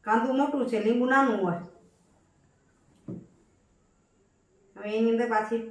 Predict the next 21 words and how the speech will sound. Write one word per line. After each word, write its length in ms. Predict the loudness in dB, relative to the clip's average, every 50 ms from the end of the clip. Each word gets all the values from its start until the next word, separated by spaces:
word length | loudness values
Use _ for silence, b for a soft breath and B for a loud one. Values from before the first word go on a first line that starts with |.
| -14 -8
વાટ 280 | 0 2 2 2 2 -2
આપણે 220 | -4 -4 -4 -4 -4 -6 -10 -18 -20 _ -14
દબાવી 480 | -4 -4 0 2 2 2 2 0 -4 -4
દઈએ. 220 | -6 -6 -8 -10 -12 -14 _ _ _ _ _ _ _ _ _ _ _ _ _ _ _ _ _ _ _ _ _ _ _ _ _ _ _ _ _ _ _ _ _ _
વાટ 280 | -4 0 0 0 2 0
ઉપર 200 | -4 -6 -6 -8
સહેજ 420 | -8 -8 -4 -2 -2 -2 -2 0
ધૂપ 180 | 2 2 2 4
ભભરાવી 420 | 2 0 2 2 2 2 2 0
દઈએ 180 | 0 0 -2 -2 -6 -10 -14 -20 -20 _ _ _ _ _ _ _ _ -10
સાઈડમાં. 460 | -8 -4 -4 -2 -2 -2 -2 -2 -4 -6 -10 -16 -20 _ _ _ _ _ _ _ _ _ _ _ _ _ _ _ _ _ _ _ _ _ _ _ _ _ _ -20 -20 -20 _ _ _ _ _ _ _ -20 -20 _ _ _ _ _ _ _ _ _ _ _ _ _ _ _ _ _ _ _ _ _ _
અને 160 | -12 -6 -4 -4 -2
હવે 160 | -2 -2 0
આપણો 340 | -2 -2 -2 -6 -8 -8 -4 0
જેટલો 320 | 0 0 0 0 -6 -4 -2
પણ 140 | -2 -2
આ 160 | -2 -2 -4 -4
ખાડો 240 | -4 -4 -2 -2 -4 -6
છે 160 | -6 -8 -10 -8 -6
સરસોના 400 | -6 -6 -6 -6 -8 -6 -6 -6
તેલથી 420 | -6 -6 -8 -8 -6 -6 -6 -6